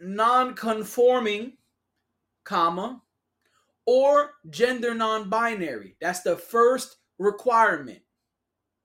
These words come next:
You got to be one of those to hit the first requirement. I ain't gonna say it again. Rewind it if you didn't catch it. It's crazy out here. The second requirement is you must be, that's right,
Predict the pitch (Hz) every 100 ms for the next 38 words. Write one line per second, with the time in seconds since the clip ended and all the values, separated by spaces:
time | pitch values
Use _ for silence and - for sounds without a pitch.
0 | _ _ _ _ _ 185 226 226 226 165
1 | 208 185 165 208 262 302 285 247 294 254
2 | 180 165 185 - - - _ _ _ -
3 | 208 214 233 214 - - 247 254 - 226
4 | 226 240 190 156 107 87 _ _ _ _
5 | _ _ _ _ _ _ _ _ _ _
6 | _ _ _ _ _ 180 226 196 185 220
7 | 185 165 170 170 160 156 185 180 156 143
8 | 139 156 151 143 165 123 - 131 139 143
9 | - 165 135 123 120 107 107 107 - _
10 | _ _ _ 180 180 240 226 214 208 -
11 | 208 208 214 208 202 220 226 220 226 220
12 | 220 _ _ _ _ 208 214 226 220 214